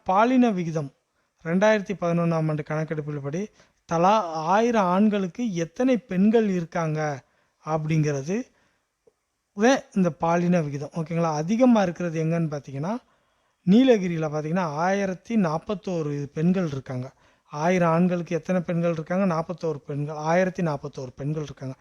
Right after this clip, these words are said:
So, நாப்பத்தோரு பெண்கள் கூட இருக்காங்க. அடுத்து தஞ்சாவூர்ல ஆயிரத்தி முப்பத்தொன்னு, நாகப்பட்டினத்துல ஆயிரத்தி இருபத்தஞ்சு, திருநெல்வேலி,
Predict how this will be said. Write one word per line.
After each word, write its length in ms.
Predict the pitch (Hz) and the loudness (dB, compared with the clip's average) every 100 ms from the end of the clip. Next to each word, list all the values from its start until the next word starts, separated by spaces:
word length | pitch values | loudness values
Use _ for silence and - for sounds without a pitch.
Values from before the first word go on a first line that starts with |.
| _ - _ | _ -20 _
So, 200 | - 165 | -4 0
நாப்பத்தோரு 440 | 156 170 165 160 | 0 0 -2 -4
பெண்கள் 400 | 143 147 170 190 | -4 -4 -2 -4
கூட 220 | - 170 | -4 -4
இருக்காங்க. 420 | 147 131 123 131 - _ _ _ | -4 -4 -10 -10 -14 _ _ _
அடுத்து 420 | - 165 202 247 175 | -4 -2 0 -2 -2
தஞ்சாவூர்ல 680 | 160 170 196 190 143 127 117 - _ _ - | 2 4 4 4 2 -6 -14 -18 _ _ -8
ஆயிரத்தி 540 | 170 185 190 180 175 | -2 0 0 -2 -2
முப்பத்தொன்னு, 680 | 147 135 175 170 151 127 127 _ _ _ - | -4 -2 -6 -6 -6 -6 -8 _ _ _ -4
நாகப்பட்டினத்துல 920 | 151 196 226 202 160 165 147 135 131 - - | 0 2 2 -2 -4 -4 -4 -6 -12 -14 -14
ஆயிரத்தி 680 | 151 160 190 196 180 - 190 | -4 0 2 2 -2 -4 -6
இருபத்தஞ்சு, 640 | 160 170 185 170 143 127 123 _ _ _ _ _ | -4 -6 -6 -4 -4 -4 -10 _ _ _ _ _
திருநெல்வேலி, 800 | - 196 226 220 208 208 226 - | 2 4 4 4 0 0 -2 -6